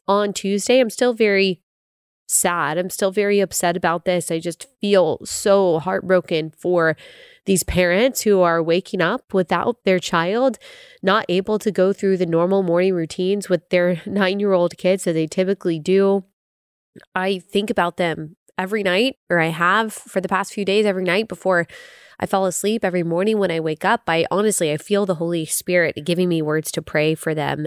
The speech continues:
And I'm grateful that the Lord is near the brokenhearted. And I've already seen, kind of as we talked about on Tuesday, the Lord used this in a way that is redemptive. These parents and their faith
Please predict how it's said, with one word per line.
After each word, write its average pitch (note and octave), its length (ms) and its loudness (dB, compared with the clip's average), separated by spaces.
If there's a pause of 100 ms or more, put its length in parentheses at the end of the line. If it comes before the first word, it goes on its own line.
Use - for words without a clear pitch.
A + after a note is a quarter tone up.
And D#3 380 -2 (460)
I'm G#3+ 120 0
grateful G#3+ 380 0
that E3 160 -4
the F3+ 80 -2
Lord E3+ 260 2
is D#3+ 140 -4
near E3 160 0
the E3 120 -2
brokenhearted. E3 680 0
And D#3+ 160 2
I've E3 200 -2
already G3 420 2
seen, D#3+ 680 -2
kind F#3 220 -6
of F3+ 80 -2
as F3 140 0
we E3+ 80 -2
talked F#3 300 -2
about E3 180 -2
on D#3 140 -4
Tuesday, G#3 400 -2
the D#3+ 100 -4
Lord E3+ 240 0
used D#3+ 320 -2
this G#3 180 0
in F3+ 80 -4
a D#3+ 60 -2
way E3 220 0
that E3+ 180 -2
is F3+ 240 0
redemptive. F#3+ 540 0 (360)
These E3+ 140 -4
parents G#3+ 600 0
and E3 120 -2
their D#3 140 2
faith A3+ 480 -2